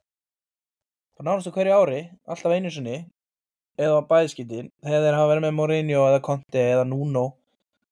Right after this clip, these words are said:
með sinn leiðilega bolta. Núna eru þeir með hennan ruglaða sóknarbolta og þá bjóst maður við bara, jæja, hann þarf að spila varnarlínu svona hátt og með Ben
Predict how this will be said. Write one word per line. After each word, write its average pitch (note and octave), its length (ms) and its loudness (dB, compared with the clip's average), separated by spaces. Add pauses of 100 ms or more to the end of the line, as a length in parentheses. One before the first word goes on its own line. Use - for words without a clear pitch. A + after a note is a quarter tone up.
(180)
með C3+ 160 0
sinn C#3+ 160 -4
leiðilega C#3+ 400 4
bolta. C#3+ 320 -2 (400)
Núna D3+ 240 -2
eru D3+ 80 2
þeir D3+ 80 -2
með D#3 140 0
hennan D3 180 -6
ruglaða D3+ 640 0
sóknarbolta D3+ 560 -4
og C3 80 -4
þá C#3+ 160 -2
bjóst D#3+ 240 -4
maður D3 220 4
við C#3+ 100 -6
bara, B2+ 160 6 (160)
jæja, A#2 240 -4 (880)
hann B2 100 -8
þarf B2+ 80 -2
að B2 60 -10
spila C3+ 200 -2
varnarlínu C#3 360 -2
svona C#3+ 260 -2
hátt C#3+ 380 -2
og B2+ 160 -2
með C3 320 -2
Ben C#3+ 160 2